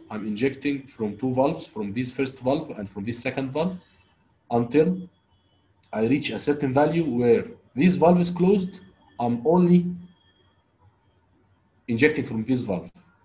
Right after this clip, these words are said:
And this will happen again. By the way, this blue one is the, the, the, ki-, the tubing pressure that is changing as I, I injecting.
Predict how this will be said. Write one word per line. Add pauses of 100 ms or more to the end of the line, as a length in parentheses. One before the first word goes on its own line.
(220)
And
this
will
happen
again. (1040)
By
the
way,
this
blue
one
is
the, (140)
the,
the,
ki-,
the
tubing
pressure (1160)
that
is
changing
as
I, (160)
I
injecting.